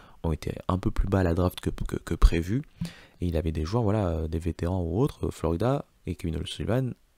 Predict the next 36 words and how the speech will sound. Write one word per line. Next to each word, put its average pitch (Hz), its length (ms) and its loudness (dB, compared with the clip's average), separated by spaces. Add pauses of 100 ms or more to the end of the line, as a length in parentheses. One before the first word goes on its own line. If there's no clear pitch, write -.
(240)
ils 98 80 -4
sont - 140 0
là 113 80 4
pour 95 180 4
développer 87 360 2
des 82 120 2
joueurs, 82 160 2
c'est - 140 -4
vrai, 131 140 2
mais 113 80 2
ils 78 60 0
sont 78 120 -2
aussi - 240 -4
là 131 220 2
pour 101 240 4
avoir 95 180 2
des 90 80 2
résultats. 87 380 0 (320)
Florida, - 360 -2
c'est - 140 -6
une - 80 -4
équipe 107 240 -2
qui - 120 -8
est - 40 -6
très 85 220 2
ambitieuse, 107 580 2 (520)
qui - 80 0
a 98 40 4
gagné 95 260 6
les 92 80 4
World 85 220 2
Series 90 380 0 (100)
en 87 140 0
deux 82 100 -2
mille 80 240 -4
dix-sept - 640 -4